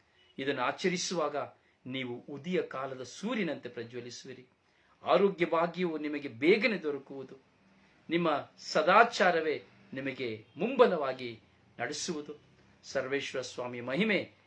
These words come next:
ನಿಮಗೆ ಹಿಂಬಲವಾಗಿ ಇರುವುದು. ಆಗ ನೀವು ಪ್ರಾರ್ಥಿಸಿದರೆ ಆ ಸ್ವಾಮಿ ನಿಮಗೆ ಉತ್ತರ ಕೊಡುವರು.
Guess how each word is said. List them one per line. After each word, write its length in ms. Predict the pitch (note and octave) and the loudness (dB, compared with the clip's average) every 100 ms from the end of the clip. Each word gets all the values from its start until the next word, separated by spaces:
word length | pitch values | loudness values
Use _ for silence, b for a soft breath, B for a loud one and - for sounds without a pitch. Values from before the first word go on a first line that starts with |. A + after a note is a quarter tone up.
| b - | b -12
ನಿಮಗೆ 400 | B2 A#2 A#2 - | -10 -8 -8 -10
ಹಿಂಬಲವಾಗಿ 760 | - C#4+ C#4+ A3+ D#3+ B2+ A#2 B2 | -2 0 6 6 6 0 -4 -8
ಇರುವುದು. 420 | B2+ C3+ C#3 D3 _ _ _ _ _ _ | -8 -10 -10 -14 _ _ _ _ _ _
ಆಗ 240 | G#2+ C3+ C#3 | 0 0 2
ನೀವು 260 | C3 A#2+ | -2 -6
ಪ್ರಾರ್ಥಿಸಿದರೆ 840 | A2 C3+ F3 A3+ G3 F#3 F3 C3+ - B B | -4 -2 0 -2 -4 -2 0 -2 -6 B B
ಆ 120 | G2+ | -12
ಸ್ವಾಮಿ 420 | A#2 - A#2+ A#2 A2+ | -10 -8 -8 -8 -8
ನಿಮಗೆ 260 | A2 G#2+ | -10 -12
ಉತ್ತರ 440 | A#2 G#3+ G#3 B3 D#3 | -10 -10 -4 -2 -2
ಕೊಡುವರು. 560 | - C3 D#3+ F#3+ C#3 | -4 -2 2 2 0